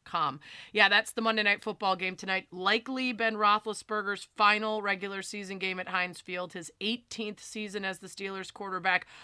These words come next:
Obviously, you know, multiple Super Bowls, multiple Pro Bowls,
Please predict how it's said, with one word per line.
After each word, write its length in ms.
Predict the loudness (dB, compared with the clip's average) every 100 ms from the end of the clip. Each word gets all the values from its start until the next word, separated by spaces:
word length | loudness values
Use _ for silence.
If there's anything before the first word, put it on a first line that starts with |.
| -2 6
Obviously, 720 | 6 6 0 -4 -4 -4 -4 -6
you 100 | -6
know, 120 | -4
multiple 480 | 0 -2 -2 -10 -10
Super 340 | -8 -8 -6
Bowls, 400 | -4 -2 -2 -4
multiple 460 | -2 -2 -2 -10 -12
Pro 280 | -4 -2 -2
Bowls, 400 | -2 -2 -2